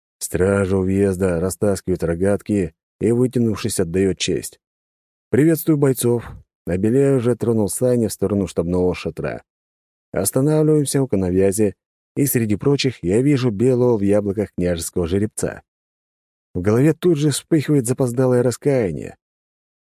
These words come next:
«Значит, и Ярослав уже здесь. Все собрались и ждут только меня. Нехорошо опаздывать». Ускоряясь, спрыгиваю с саней и вхожу в шатер.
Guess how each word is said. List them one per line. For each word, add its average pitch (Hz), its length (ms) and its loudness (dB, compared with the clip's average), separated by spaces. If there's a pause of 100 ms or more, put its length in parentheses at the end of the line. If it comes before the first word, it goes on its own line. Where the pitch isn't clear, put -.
«Значит, 90 640 0
и 98 60 4
Ярослав 98 640 2
уже 78 220 -2
здесь. 71 480 -6 (360)
Все 95 240 4
собрались 92 580 2
и 95 60 4
ждут 92 300 0
только 92 260 0
меня. 104 500 2 (460)
Нехорошо 78 840 0
опаздывать». 87 680 0 (960)
Ускоряясь, 117 640 2
спрыгиваю 90 440 0
с - 60 -4
саней 98 380 2
и 92 40 0
вхожу 87 300 -2
в 80 80 -10
шатер. 73 360 -6